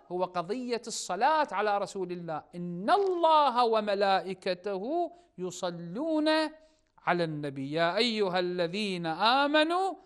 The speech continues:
صلوا عليه وسلموا تسليما". هذه فقرة من الدعاء. فقال له اليهودي: "فإن آدم عليه السلام تاب الله عليه بعد خطيئته"،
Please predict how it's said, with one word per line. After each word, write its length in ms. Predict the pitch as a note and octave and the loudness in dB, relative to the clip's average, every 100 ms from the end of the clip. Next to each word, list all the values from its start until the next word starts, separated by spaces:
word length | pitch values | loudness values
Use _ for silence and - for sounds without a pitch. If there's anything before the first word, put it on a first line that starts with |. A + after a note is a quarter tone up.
| _ _ - | _ _ -8
صلوا 680 | - C#4+ A#3 G3 F#3+ E3+ C#3 | 2 4 4 0 0 0 2
عليه 500 | F3+ A#3 A3+ F3+ F3 | 2 2 2 -2 -2
وسلموا 840 | E3 - B3 C4+ C#4+ C#4+ D4 D4 | -4 2 2 2 0 0 2 0
تسليما". 640 | D4 F3+ - D3+ B2+ A2 - _ _ _ _ _ _ _ _ - | -2 -6 -6 -8 -8 -10 -14 _ _ _ _ _ _ _ _ 2
هذه 400 | G#3 B3+ C#4+ C4+ - _ | 4 4 0 -4 -10 _
فقرة 360 | G#3+ G#3 A3+ | -4 2 4
من 140 | G#3 E3+ | 4 0
الدعاء. 280 | C3+ C3+ - | -8 -12 -2
فقال 540 | C4 C4 F#4 G4 F#4 | 0 6 6 8 6
له 260 | F4 E4 D#4+ | 6 4 2
اليهودي: 680 | C#4 B3+ A#3+ B3 F3+ D3 - _ _ _ - | 4 4 4 2 0 -6 -10 _ _ _ -2
"فإن 400 | A3 C#4 D#4 D#4 | 0 2 4 4
آدم 640 | C#4+ F4+ F#4 E4+ E4 D#4+ | 6 6 6 4 4 6
عليه 600 | D4 A#3 B3+ D4 D#4 C#4+ | 6 6 6 4 2 -2
السلام 640 | - D4+ D4 D4 D4 C4+ | 0 2 6 6 6 4
تاب 460 | - E4+ F4+ F#4 F4 | 2 6 8 8 6
الله 580 | D#4+ D#4+ E4 E4 D#4 C4+ | 4 4 6 6 4 4
عليه 460 | D4+ E4 D#4+ D#4 | 4 4 2 2
بعد 340 | C#4+ C#4 C#4+ D4 | 4 4 4 2
خطيئته"، 1000 | D4+ D4 D#4+ D4+ E4 - C#4+ A#3+ B3 | 2 0 0 0 2 0 -2 -2 -4